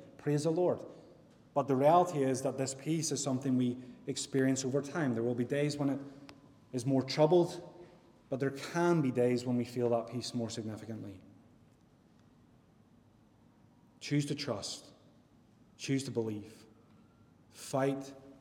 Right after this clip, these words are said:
for that peace. Do it knowing that Christ is with you, Christ is praying for you, and that Christ will keep you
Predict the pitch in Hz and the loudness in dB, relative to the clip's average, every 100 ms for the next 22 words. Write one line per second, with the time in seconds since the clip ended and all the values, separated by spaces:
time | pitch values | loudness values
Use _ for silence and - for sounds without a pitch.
0 | - - - 127 123 120 117 113 117 - | -20 -20 -8 2 6 6 6 2 0 -6
1 | 117 95 - - - - - - - - | -10 -10 -10 -10 -14 -20 -20 -20 -20 -20
2 | - - - - - - - 139 151 127 | -20 -20 -20 -20 -20 -14 0 4 4 4
3 | 120 117 117 113 - - - - - - | 0 2 0 -2 -8 -20 -20 -20 -20 -20
4 | _ _ _ - _ _ - 123 117 110 | _ _ _ -20 _ _ -8 -4 -2 -4
5 | 95 120 123 143 139 143 - - - - | -4 -4 -4 -8 -8 -8 -18 -20 -20 -20
6 | - _ - - 117 - - 110 - 131 | -20 _ -12 -2 -2 -2 -8 -10 -6 -2
7 | 127 127 131 127 123 123 - - - 113 | 0 0 -2 -2 -4 -6 -18 -20 -10 -8
8 | 117 - 135 135 139 123 127 117 110 107 | -8 -6 -4 -2 -4 -6 -6 -8 -8 -10